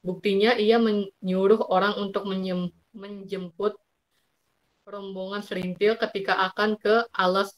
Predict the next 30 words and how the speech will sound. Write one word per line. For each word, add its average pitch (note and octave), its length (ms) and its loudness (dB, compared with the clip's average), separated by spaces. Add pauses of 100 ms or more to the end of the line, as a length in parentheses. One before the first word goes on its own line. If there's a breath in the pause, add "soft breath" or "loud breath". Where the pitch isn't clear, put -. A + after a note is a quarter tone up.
Wungkal. E3 720 -2 (580)
Ia G#3+ 320 6
juga G#3+ 240 4
menyediakan G3 560 2
segala F#3+ 400 2
keperluan F3+ 640 -2
Serintil E3+ 480 2
dengan F3 240 -2
baik. E3 240 4 (640)
Dia G#3+ 240 8
juga F#3+ 240 0
seorang, F3+ 480 0 (400)
dia G#3+ 240 6
juga G3 240 0
orang F#3+ 400 -2
tua F#3+ 240 0
yang A3 80 0
bertanggung F3+ 480 -2
jawab E3+ 400 2
meskipun F#3+ 560 -8
ia G3 240 -2
tahu F#3+ 400 -2
Waras, F#3 480 0 (480)
anak G3 320 0
semata G3 320 0
wayangnya, F3+ 560 2
kekanak-kanakan F3 1040 -4
dan F3 160 0
tetap F3+ 400 -8 (720)
menerimanya. F3 640 -14